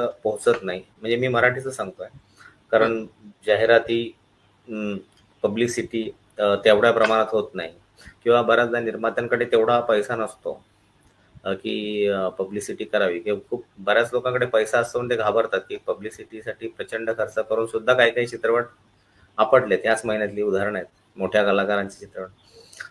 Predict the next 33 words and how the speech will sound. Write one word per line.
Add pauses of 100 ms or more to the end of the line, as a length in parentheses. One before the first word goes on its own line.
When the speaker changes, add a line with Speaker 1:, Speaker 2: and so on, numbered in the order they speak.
(120)
Speaker 1:
तर,
अ,
मराठीचं (120)
बजेट
जे
आहे (600)
ते
अजून, (140)
अ,
लिमिटेड
बजेटमध्ये (200)
सिनेमा
जर
झाला
तर
तो
रिकव्हर
होतो, (1080)
कारण (260)
कुठलाही
कलाकार
आज
मराठीत
असा
नाही
की
त्याच्याकडे
बघून
लोक
येतील
बघायला, (1120)
पिक्चर
बघायला.